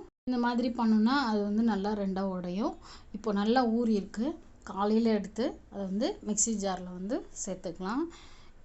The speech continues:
வெந்தயம் வந்துட்டு முடிக்கு வந்து நல்லா ஸ்ட்ராங்கு கொடுக்கும், அதுக்கப்புறம் பொடுகும் வராது. இப்போ வந்து இஞ்சி வந்துட்டு இந்த அளவுக்கு வந்து நல்லா துருவி வச்சுக்கோங்க. இல்லைன்னா வந்துட்டு நம்ம அதுல போட்டு அரைக்கலாம்.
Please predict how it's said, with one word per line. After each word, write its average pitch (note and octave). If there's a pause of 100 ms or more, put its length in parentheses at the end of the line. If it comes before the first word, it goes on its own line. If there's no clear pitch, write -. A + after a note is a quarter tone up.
(140)
வெந்தயம் C4
வந்துட்டு A3+
முடிக்கு A#3+
வந்து G#3+
நல்லா A3+
ஸ்ட்ராங்கு A#3+
கொடுக்கும், G#3
அதுக்கப்புறம் G#3+
பொடுகும் G#3+
வராது. F#3 (580)
இப்போ A#3
வந்து B3+
இஞ்சி D4
வந்துட்டு B3 (100)
இந்த A3+
அளவுக்கு A#3
வந்து G#3
நல்லா G#3+
துருவி A3
வச்சுக்கோங்க. F#3 (180)
இல்லைன்னா A3
வந்துட்டு G#3+
நம்ம A3+
அதுல G3
போட்டு B3+
அரைக்கலாம். A3